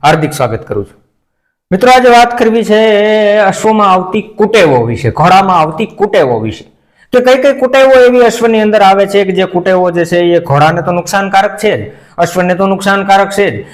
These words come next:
પણ એ કુટેવો જે છે ને એ પાછી મનુષ્યને પણ નુકસાનકારક છે, માણસને પણ નુકસાનકારક છે, અશ્વના માલિકને પણ નુકસાનકારક છે.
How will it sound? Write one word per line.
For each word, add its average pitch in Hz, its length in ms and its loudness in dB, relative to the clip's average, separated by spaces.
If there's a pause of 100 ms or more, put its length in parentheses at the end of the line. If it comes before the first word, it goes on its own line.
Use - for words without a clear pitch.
(160)
પણ 220 140 2
એ 220 200 4
કુટેવો 208 480 2
જે 196 180 0
છે 214 120 -2
ને 220 100 0
એ 196 140 2
પાછી 190 300 0
મનુષ્યને 175 560 0
પણ 143 160 -4
નુકસાનકારક 123 640 -4
છે, 139 100 -6
માણસને 196 400 0
પણ 143 140 -4
નુકસાનકારક 123 600 -6
છે, 180 100 -6
અશ્વના 202 340 0
માલિકને 247 420 0
પણ 196 160 -4
નુકસાનકારક 123 640 -6
છે. - 120 -20